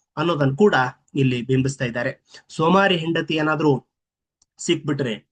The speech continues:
ಅವಳ ದಿನನಿತ್ಯ ಇದೇ ವರಸೆಯನ್ನ ಮುಂದುವರಿಸ್ಬಿಟ್ರೆ ಗಂಡ ಫಜೀತಿ ಆಗ್ತಾನೆ, ಆಫೀಸ್ನಲ್ಲಿ ಪ್ರತಿದಿನ ಚೀಮಾರಿ ಹಾಕಿಸ್ಕೊಳ್ಳೋ ಪರಿಸ್ಥಿತಿ ಬರುತ್ತೆ ಅನ್ನೋದನ್ನ ಒಂದ್ ಕಡೆ ತೋರಿಸ್ತಾರೆ. ಇನ್ನು ಅವರಿಬ್ಬರ ನಡುವೆ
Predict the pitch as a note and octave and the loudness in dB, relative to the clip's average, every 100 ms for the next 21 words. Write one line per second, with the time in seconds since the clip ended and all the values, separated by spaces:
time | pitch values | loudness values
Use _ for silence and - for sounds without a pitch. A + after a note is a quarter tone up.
0 | - C3+ C#3 C3 - C#3 D#3+ F#3 - D3 | -6 -2 0 -2 -4 -4 -2 -4 -4 -6
1 | C#3+ F3+ F3+ D#3+ C#3+ D#3 D3+ C#3+ C3+ - | -2 -2 -2 -4 -8 -8 -6 -6 -6 -10
2 | _ _ D#3+ G#3 F#3 D3 C#3 D#3+ D#3+ C3 | _ _ 0 0 2 -2 -6 -6 -4 -4
3 | C#3 _ _ C#3+ D#3 E3+ D3 A2+ - D3+ | -4 _ _ -2 0 2 0 -2 -4 -2
4 | D#3 F3+ D3+ C3 - B2+ D3 E3 _ - | 0 0 0 -2 -2 -4 -4 -6 _ -4
5 | C3 C#3+ F3+ C#3 D#3 C#3 C#3 C#3 C#3 D3 | -2 0 -2 -4 -2 -2 -2 -4 -6 -6
6 | D3+ G3+ _ _ _ - F3+ F#3+ F#3+ F3 | -6 -6 _ _ _ -4 0 2 0 -2
7 | D3+ C#3+ - C#3 C3 - F3+ - D3 C3+ | -6 -10 -10 -6 -6 -4 -4 -4 -4 -4
8 | B2+ F#3+ F#3+ D#3+ C#3 C3+ C3 A#2 C3+ C#3+ | -2 -4 -4 -4 -4 -2 -4 -4 -4 -4
9 | C#3 C3 A2+ A2+ - A2 _ - - - | -6 -6 -10 -12 -12 -18 _ -20 -20 -4
10 | A3+ A#3+ G3+ F#3 F#3 A#3 A3 G3+ F#3 F3+ | 0 2 2 2 0 2 4 4 2 -2